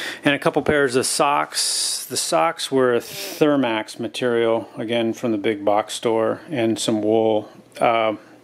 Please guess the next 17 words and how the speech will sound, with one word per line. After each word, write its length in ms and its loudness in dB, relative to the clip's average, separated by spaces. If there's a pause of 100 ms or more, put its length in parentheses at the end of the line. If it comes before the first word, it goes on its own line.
wasn't 520 2
that 140 4
impressed 420 -2
with 100 -2
the 60 0
Thermax. 600 0
It 60 -2
left 220 -2
my 120 2
feet 240 -2
very 300 0
wet 360 2
most 300 0
of 80 -4
the 60 -8
time. 300 -2 (920)
Um, 540 0